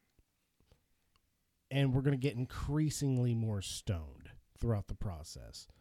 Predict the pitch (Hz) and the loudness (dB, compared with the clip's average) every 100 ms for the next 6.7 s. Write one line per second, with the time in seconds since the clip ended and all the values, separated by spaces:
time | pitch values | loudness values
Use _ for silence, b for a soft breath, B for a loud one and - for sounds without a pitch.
0 | b b - 127 117 160 208 - 123 - | b b -8 0 4 6 4 2 -8 0
1 | 135 - 120 120 - 135 131 127 135 - | 2 2 2 0 2 2 4 4 2 4
2 | 202 262 294 92 - - - - 202 214 | 0 2 0 -2 -6 -8 2 8 10 10
3 | - - - - - - - B B B | 6 2 2 0 -12 -14 -20 B B B
4 | 117 - 143 143 143 139 139 139 - 156 | -16 0 4 6 8 8 8 6 6 4
5 | 143 151 185 151 156 143 120 127 131 160 | 4 4 4 8 6 6 2 0 0 -2
6 | 170 - 151 226 170 80 82 | 2 2 2 -2 -2 -4 -6